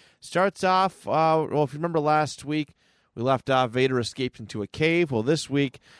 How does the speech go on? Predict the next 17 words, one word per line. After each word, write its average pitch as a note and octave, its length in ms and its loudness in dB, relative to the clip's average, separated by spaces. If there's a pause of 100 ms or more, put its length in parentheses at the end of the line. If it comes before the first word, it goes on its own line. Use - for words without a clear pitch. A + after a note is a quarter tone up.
(160)
uh, G#2 340 0
Ochi, F#3 560 0 (1300)
I - 40 -20
believe G#2 240 -6
that's, - 300 -4
uh, F#2+ 200 0
Ochi A#2+ 320 0
the G#2 80 -4
Sith - 300 -4
Assassin, D#3+ 680 2 (760)
that's - 200 -10
his G#2 140 -6
bounty A#2+ 300 0
hunter G#2 240 0
name, F#2 280 -4 (520)
uh, G2 260 -4 (180)
is D#3+ 880 0